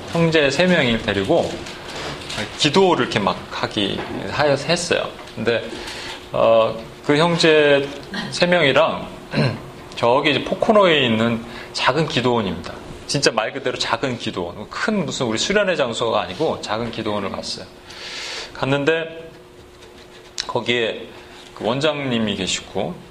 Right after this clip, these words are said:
어, 저희 세 명이 있고, 형제 세 명이 있고, 그게 일월 이일이었어요. 일월 이. 지금도 기억하네. 아, 이천십, 이천이 년 일월 이일. 여기 그 형제 세 명이 있고, 요쯤에 이제 이렇게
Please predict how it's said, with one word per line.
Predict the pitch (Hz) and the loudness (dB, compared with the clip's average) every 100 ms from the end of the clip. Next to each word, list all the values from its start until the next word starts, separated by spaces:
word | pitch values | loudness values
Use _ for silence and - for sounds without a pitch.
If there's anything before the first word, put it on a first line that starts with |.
| - - - - - - - - - - - - - - | -20 -20 -20 -20 -20 -20 -20 -20 -20 -20 -20 -20 -20 -8
어, | - - - - - - - - - - - - - | -2 0 0 -2 -6 -16 -20 -20 -20 -20 -20 -20 -10
저희 | - 123 131 | 0 2 2
세 | - 185 | 2 2
명이 | 185 143 98 | 4 2 0
있고, | - | -2
형제 | 101 175 160 | 0 2 2
세 | 139 113 | 2 0
명이 | 95 87 | -2 -6
있고, | - - 151 - | -8 -8 -8 -6
그게 | - | -2
일월 | 113 117 165 165 | 0 4 4 2
이일이었어요. | 107 131 139 98 - - 95 | 2 0 2 0 0 -2 2
일월 | 107 90 | 2 0
이. | - - - - - - - | -4 -10 -12 -14 -16 -16 -12
지금도 | - 135 120 | -2 0 0
기억하네. | - 98 - 87 | 0 0 -2 -4
아, | 98 110 123 - - | 2 2 2 -4 -4
이천십, | 135 160 147 - 202 185 - - - - - | 2 4 4 4 2 0 -6 -14 -18 -10 -4
이천이 | 135 160 165 117 143 170 | 2 2 2 2 4 4
년 | 165 185 185 123 | 4 4 0 -2
일월 | 113 113 92 | 0 2 2
이일. | 92 - - - - - - - | -4 -8 -12 -14 -12 -12 -6 0
여기 | 120 120 113 - - - - - | 4 4 2 -4 -12 -18 -18 -14
그 | 107 104 104 - - | -8 -6 -6 -8 -8
형제 | 151 160 | -2 2
세 | 143 160 | 4 4
명이 | 160 110 | 4 4
있고, | 98 - 156 - - - - - | 2 2 2 2 -4 -12 -12 -2
요쯤에 | 123 - 196 180 139 107 | -2 2 4 4 4 2
이제 | 104 | 0
이렇게 | 95 95 90 | 0 0 -4